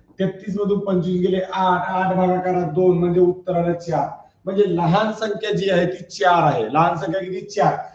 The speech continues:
मग तुम्हाला विचारलं मोठी संख्या किती, तर तेहतीस मायनस चार बरोबर एकोणतीस, किंवा मग तुम्हाला पंचवीस प्लस चार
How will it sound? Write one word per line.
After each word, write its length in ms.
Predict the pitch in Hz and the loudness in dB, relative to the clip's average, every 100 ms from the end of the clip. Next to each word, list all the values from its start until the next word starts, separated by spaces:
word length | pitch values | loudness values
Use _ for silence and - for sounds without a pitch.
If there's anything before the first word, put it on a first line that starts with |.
| _ | _
मग 140 | 220 214 | -8 -4
तुम्हाला 220 | 226 226 | -2 0
विचारलं 400 | - 226 226 208 | -2 -2 -2 -2
मोठी 260 | 208 226 | -4 -6
संख्या 300 | 226 226 220 | -8 -6 -6
किती, 540 | - 180 180 160 156 - _ | -8 0 2 2 -2 -12 _
तर 120 | - - | -6 -4
तेहतीस 1080 | - - 202 208 214 - 247 196 170 - - - 170 | -6 -2 0 0 -2 -8 -2 2 2 0 -12 -12 -4
मायनस 800 | 190 190 202 202 214 - - - | 0 2 2 -2 -4 -6 -12 -20
चार 500 | - 190 170 160 160 - - - | -2 0 2 0 -4 -12 -10 0
बरोबर 380 | 190 220 226 202 | 0 2 2 2
एकोणतीस, 1040 | 202 - - 208 202 - 196 160 - - _ _ _ _ _ | 2 0 -2 0 0 -2 0 -2 -4 -20 _ _ _ _ _
किंवा 680 | 240 254 220 147 - - - - | 0 2 2 2 0 -4 -12 -8
मग 180 | 220 214 | -6 -4
तुम्हाला 280 | 208 202 196 | -2 0 0
पंचवीस 1080 | - 202 196 196 - 202 185 170 170 - - - - | -2 -2 0 0 -2 2 4 4 2 -8 -16 -20 -8
प्लस 360 | 196 233 226 | -2 0 0
चार 800 | 226 - - 185 151 147 147 - | -2 -6 -4 -2 0 -2 -4 -8